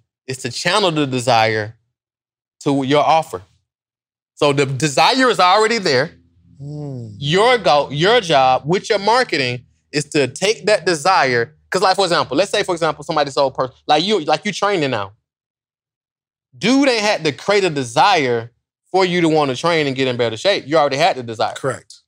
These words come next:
Speaker 1: Who knows how long, right?
Speaker 2: Mm.
Speaker 1: You, however y'all connected, 'cause you coulda went and hired anybody. You know everybody. But for some reason, the desire was channeled to that, his particular offer for whatever particular reason.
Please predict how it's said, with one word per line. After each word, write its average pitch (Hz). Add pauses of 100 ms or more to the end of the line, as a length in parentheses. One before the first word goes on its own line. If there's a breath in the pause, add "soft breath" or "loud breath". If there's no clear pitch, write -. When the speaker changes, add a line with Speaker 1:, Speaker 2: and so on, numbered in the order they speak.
(480)
Speaker 1:
Who 190
knows 165
how 156
long, 175
right? 143 (160)
Speaker 2:
Mm. 101
Speaker 1:
You, 196 (540)
however 175
y'all 196
connected, 156 (500)
'cause 180
you 339
coulda 311
went 196
and 233
hired 262
anybody. 220
You 294
know 302
everybody. 151 (520)
But 156
for 156
some 208
reason, 170
the 147
desire 165
was 151
channeled 135 (160)
to -
that, 143
his 160
particular 185
offer 143
for 151
whatever 147
particular 156
reason. 131